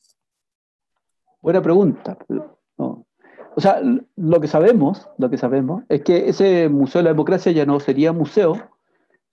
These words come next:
sería solo una galería, ¿no? Eh, eso es lo primero. Y lo otro es que está suspendido, ¿no? Eh, se suspendió el proyecto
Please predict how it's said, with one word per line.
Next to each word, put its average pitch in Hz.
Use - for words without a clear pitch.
sería 147
solo 170
una 165
galería, 151
¿no? 175
Eh, 117
eso 143
es 165
lo 170
primero. 170
Y 151
lo 160
otro 202
es 214
que 214
está 185
suspendido, 147
¿no? 160
Eh, 123
se 139
suspendió 139
el 185
proyecto 156